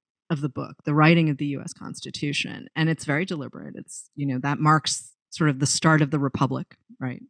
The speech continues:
The Republic, our nation as we know it. And the two pieces of this book hang together really well, but it is, it's a really sharp division. And I'm wondering if you could take a minute and talk about that a little bit.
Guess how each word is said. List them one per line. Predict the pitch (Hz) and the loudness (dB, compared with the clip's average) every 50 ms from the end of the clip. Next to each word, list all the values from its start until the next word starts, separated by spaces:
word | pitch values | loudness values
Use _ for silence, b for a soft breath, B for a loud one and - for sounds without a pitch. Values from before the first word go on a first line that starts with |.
| _ _ | _ _
The | 139 143 139 127 | -6 -4 -4 -4
Republic, | 123 139 131 135 127 123 139 - 139 | -4 -4 -4 -4 -4 -4 -6 -6 -4
our | 139 139 | -2 -2
nation | 135 127 131 - 135 135 | 0 0 -2 -2 -2 -4
as | 127 131 - | -4 -4 -4
we | 131 127 | -6 -6
know | 127 120 127 | -6 -8 -10
it. | - _ _ _ _ _ _ _ | -14 _ _ _ _ _ _ _
And | - 220 220 220 226 226 226 - - 202 | 4 6 8 8 8 6 4 2 -2 -4
the | - 247 | -4 -4
two | - _ - - - - 339 392 415 | -4 _ -2 0 2 4 4 4 6
pieces | - - 349 392 381 - 277 208 175 165 - | 4 4 4 2 0 2 2 2 2 2 0
of | 175 160 | -6 -6
this | - 170 - | -6 -6 -6
book | - - 247 - - - | -4 -4 -4 -4 -4 -4
hang | - - 214 226 269 277 240 | 0 4 6 8 8 8 6
together | - 202 175 175 156 151 151 151 147 139 135 180 175 _ _ _ _ _ _ | 6 4 2 2 2 2 2 0 -2 -2 -6 -8 -12 _ _ _ _ _ _
really | - 170 170 170 165 160 180 196 220 220 196 | -10 -6 -4 -2 0 4 8 8 10 10 10
well, | 175 165 180 185 175 151 | 10 8 8 8 8 6
but | 139 - 156 151 | 6 6 6 6
it | 165 165 - - | 6 4 4 6
is, | 185 202 214 202 185 170 156 - - 170 | 6 8 8 8 8 6 4 0 -2 -4
it's | - - | -2 -2
a | 175 | -2
really | 160 151 156 165 196 214 202 185 160 147 143 | -2 -2 4 6 8 10 10 10 8 8 6
sharp | - - - - - - 165 147 147 147 135 - _ - - - - _ _ _ _ _ _ _ _ _ _ _ _ _ - | 6 4 4 4 4 4 4 4 4 2 -2 -6 _ -14 -14 -14 -16 _ _ _ _ _ _ _ _ _ _ _ _ _ 0
division. | - 165 135 165 160 151 - 147 131 127 - - - | 2 6 10 10 10 10 8 6 2 0 -2 -4 -2
And | - 160 151 | 2 6 6
I'm | 147 151 147 | 8 8 8
wondering | 151 156 156 156 151 143 | 8 8 8 6 4 4
if | 139 - | 2 2
you | 147 135 | 0 0
could | - - 135 131 - - | 0 -2 -4 -4 -6 -4
take | - 147 135 - | 0 0 0 2
a | 139 | 2
minute | 135 135 131 127 123 | 2 2 2 0 0
and | 143 139 127 131 131 - | 0 0 0 0 0 0
talk | 139 127 - | 0 0 0
about | 123 120 131 - | 0 -4 -6 -6
that | - - | -8 -10
a | - | -12
little | 113 - - - | -12 -12 -12 -14
bit. | - - - | -14 -18 -20